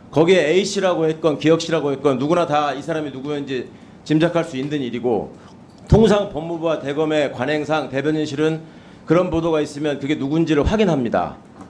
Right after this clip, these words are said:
근거를 알려드릴까요? 이천이십 년 사-, 봄에 그 문제가 됐던 부산 고검 차장 한동훈, 법무부 대변인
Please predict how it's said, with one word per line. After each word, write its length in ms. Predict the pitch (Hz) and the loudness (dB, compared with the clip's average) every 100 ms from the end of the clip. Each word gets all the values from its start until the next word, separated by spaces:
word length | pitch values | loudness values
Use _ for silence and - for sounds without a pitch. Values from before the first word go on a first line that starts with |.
| - | -6
근거를 380 | 151 185 190 180 | 0 4 4 4
알려드릴까요? 760 | 147 151 147 139 139 147 180 202 - - - - | 0 -4 -6 -4 0 0 -2 -6 -16 -20 -20 -6
이천이십 600 | 175 175 202 175 170 180 | -4 -2 -2 -2 -4 -4
년 260 | 185 165 139 | -2 -2 -4
사-, 240 | - - - - | -8 -10 -10 -10
봄에 640 | - 160 165 135 160 214 214 - - - - - - | 0 2 4 2 0 -2 -8 -18 -20 -20 -20 -20 -8
그 100 | - | 2
문제가 440 | 190 160 165 180 156 | 4 4 4 2 0
됐던 480 | 151 156 170 165 - - | -2 0 0 -2 -10 -14
부산 400 | 139 180 185 165 | -2 0 0 -2
고검 280 | 151 165 170 | -2 -2 -2
차장 420 | 175 180 170 151 - - - - - - - - - - | -2 -4 -4 -4 -12 -20 -20 -20 -20 -20 -20 -20 -20 -4
한동훈, 520 | 175 170 139 98 - - - - - - - - - - | 0 2 2 0 -6 -16 -20 -20 -20 -20 -20 -20 -20 -6
법무부 340 | - 170 180 175 | 0 2 4 4
대변인 560 | 165 165 170 175 185 | 4 2 0 -2 -4